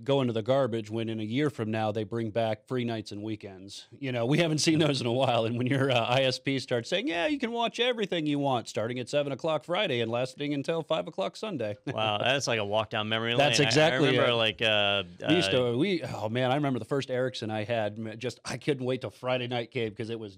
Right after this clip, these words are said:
Speaker 1: game on from there on out. Hopefully that's not what's gonna happen with our I S Ps and
Speaker 2: Yeah.
Speaker 1: providing us content.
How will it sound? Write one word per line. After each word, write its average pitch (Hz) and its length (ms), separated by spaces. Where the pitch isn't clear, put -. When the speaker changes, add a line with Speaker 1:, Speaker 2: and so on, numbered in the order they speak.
Speaker 1:
game 139 280
on 120 280
from 110 180
there 117 200
on 113 160
out. 113 180
Hopefully 156 300
that's 113 200
not 120 200
what's 117 160
gonna 113 180
happen 110 340
with 107 200
our 104 100
I 107 180
S 101 120
Ps - 100
and 131 160
Speaker 2:
Yeah. 120 220
Speaker 1:
providing 107 280
us 95 120
content. 110 460